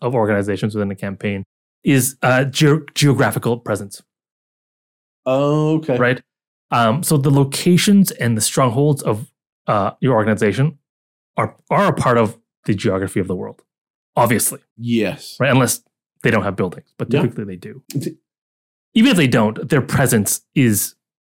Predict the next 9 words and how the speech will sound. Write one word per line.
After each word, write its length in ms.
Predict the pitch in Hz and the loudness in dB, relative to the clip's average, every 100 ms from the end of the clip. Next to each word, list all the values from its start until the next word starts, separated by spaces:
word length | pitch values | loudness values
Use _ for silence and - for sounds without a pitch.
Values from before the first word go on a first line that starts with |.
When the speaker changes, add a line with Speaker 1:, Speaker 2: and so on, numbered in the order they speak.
| _ - | _ 0
Speaker 1:
right, 300 | - 131 - _ | 0 0 -6 _
in, 140 | 139 139 | -2 0
in 120 | 131 | -2
certain 260 | 113 117 117 | 0 0 0
areas, 300 | 120 113 107 - _ | 0 2 0 -4 _
areas 460 | 131 110 104 101 98 | 0 2 2 0 -2
in 140 | 110 | -4
your 200 | 104 98 | -4 -4
world, 440 | 101 101 92 90 | -4 -2 -2 -6